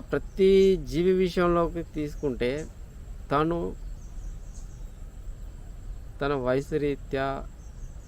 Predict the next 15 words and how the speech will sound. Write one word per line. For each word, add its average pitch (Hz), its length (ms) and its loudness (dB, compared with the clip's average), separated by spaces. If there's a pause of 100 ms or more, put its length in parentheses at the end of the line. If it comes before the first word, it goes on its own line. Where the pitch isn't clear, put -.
(120)
తన 127 260 -6 (100)
శక్తి - 240 -10
సామర్థ్యాల 127 600 0
రీత్యా, 110 640 -6 (580)
వాతావరణాల 117 960 -4
రీత్యా, 107 460 -8 (680)
వాతావరణం 113 680 -4
రీత్యా, - 300 -8 (200)
తను 123 120 -4
ఏ 123 280 -4
వాతావరణంలో 127 600 -4
ఉంటుందో, 120 320 -8
ఆ 131 40 -6
వాతావరణానికి 117 720 -4
అనుకూలంగా 107 600 -6